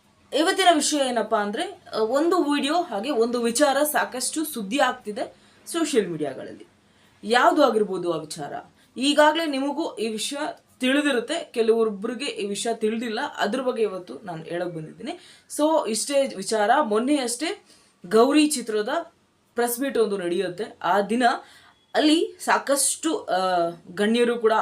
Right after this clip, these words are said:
ಆಗಮಿಸಿರ್ತಾರೆ, ಆ, ನೆರೆದಿರ್ತಾರೆ. ಅದ್ರ ಜೊತೆ ನಮ್ಮ ನಾದ ಬ್ರಹ್ಮ,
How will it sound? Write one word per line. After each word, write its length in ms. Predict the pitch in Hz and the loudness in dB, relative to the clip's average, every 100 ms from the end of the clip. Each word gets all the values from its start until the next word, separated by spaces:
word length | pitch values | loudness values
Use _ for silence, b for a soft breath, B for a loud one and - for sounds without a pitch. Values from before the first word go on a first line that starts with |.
| - | 0
ಆಗಮಿಸಿರ್ತಾರೆ, 840 | 151 180 220 233 233 202 202 190 302 | 0 0 0 -2 -2 -2 0 -2 -4
ಆ, 360 | - 165 165 | -8 -8 -6
ನೆರೆದಿರ್ತಾರೆ. 720 | 165 170 165 214 214 190 311 B B B B B B B _ - | -4 -4 0 0 0 -4 -4 B B B B B B B _ 0
ಅದ್ರ 200 | 226 311 | 4 4
ಜೊತೆ 220 | 302 294 294 | 2 0 0
ನಮ್ಮ 420 | 247 220 220 - _ | 0 0 -2 -6 _
ನಾದ 340 | 185 220 269 269 | 0 2 4 2
ಬ್ರಹ್ಮ, 340 | 208 208 196 | 2 2 2